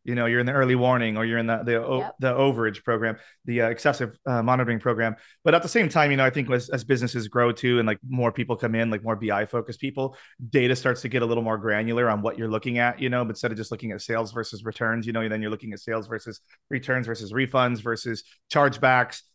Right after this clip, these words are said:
Speaker 1: And then you look at chargebacks versus, like, non-fraud versus fraud. Like, as you,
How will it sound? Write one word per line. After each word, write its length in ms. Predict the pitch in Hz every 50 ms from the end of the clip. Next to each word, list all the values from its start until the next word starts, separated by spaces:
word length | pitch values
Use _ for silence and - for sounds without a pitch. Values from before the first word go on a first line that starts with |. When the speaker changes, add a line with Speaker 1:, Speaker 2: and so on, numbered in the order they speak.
| _ -
Speaker 1:
And 120 | 120 120
then 120 | 131 127
you 60 | 127 123
look 140 | 127 127
at 60 | - -
chargebacks 540 | - 135 123 113 104 131 120 117 - -
versus, 280 | - 123 107 117 117 104
like, 160 | 117 113 101
non-fraud 420 | 117 120 117 117 113 - 123 117 104
versus 260 | 107 101 - 107 -
fraud. 340 | - 131 123 120 123 117 113
Like, 180 | 117 117 - _ _ _ _ _ -
as 260 | - 147 151 143 120
you, 180 | 139 139 127 131